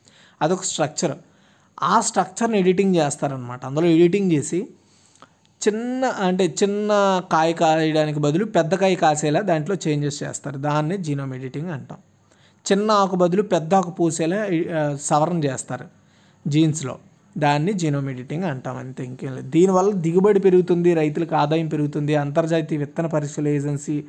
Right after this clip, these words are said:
అధ్యక్షుడు, రాష్ట్ర విత్తన ధృవీకరణ సంస్థ సంచాలకుడు డాక్టర్ క్యాసోలు ఈ విషయం తెలిపారు. అంతే కదా. For example ఒక చెట్టుకి కేవలం ఐదు కాయలు మాత్రమే కాస్తున్నాయి, but జీనోమ్ ఎడిటింగ్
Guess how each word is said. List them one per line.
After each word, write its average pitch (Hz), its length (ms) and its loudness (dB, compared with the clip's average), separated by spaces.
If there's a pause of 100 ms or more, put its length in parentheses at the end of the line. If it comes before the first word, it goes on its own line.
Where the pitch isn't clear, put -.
(380)
అధ్యక్షుడు, 143 580 -2
రాష్ట్ర 151 400 0
విత్తన 147 340 -2
ధృవీకరణ 151 500 -2
సంస్థ 147 320 -4
సంచాలకుడు 147 600 -2
డాక్టర్ 143 360 -6
క్యాసోలు 147 460 -4
ఈ - 20 -2
విషయం 143 300 -6
తెలిపారు. 135 340 -12 (380)
అంతే 156 240 2
కదా. 131 180 -2 (640)
For 175 160 2
example 143 500 0
ఒక 185 520 0
చెట్టుకి 185 360 -4
కేవలం 170 540 2
ఐదు 165 280 0
కాయలు 165 300 2
మాత్రమే 151 380 -4
కాస్తున్నాయి, 139 540 -6
but 196 240 0
జీనోమ్ 170 400 0
ఎడిటింగ్ 170 380 0